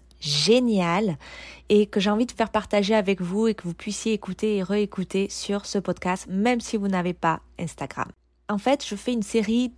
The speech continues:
de lives sur I G T V que j'appelle Just ten Minutes. Ce sont des lives hebdomadaires avec des entrepreneurs passionnés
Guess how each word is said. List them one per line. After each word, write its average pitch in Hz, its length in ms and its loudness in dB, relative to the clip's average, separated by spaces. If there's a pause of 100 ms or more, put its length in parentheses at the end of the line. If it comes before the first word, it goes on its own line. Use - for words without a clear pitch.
de 190 80 0
lives 208 680 2 (240)
sur 220 220 -2
I 240 120 4
G 220 160 0
T 202 160 -4
V 202 160 -2
que 208 120 -2
j'appelle 208 500 2 (160)
Just - 280 -2
ten 202 120 2
Minutes. 180 320 0
Ce - 100 -6
sont 196 140 -4
des 190 140 2
lives 202 340 4
hebdomadaires 214 840 4
avec 190 240 0
des 185 140 -2
entrepreneurs 196 800 -2 (160)
passionnés 240 580 2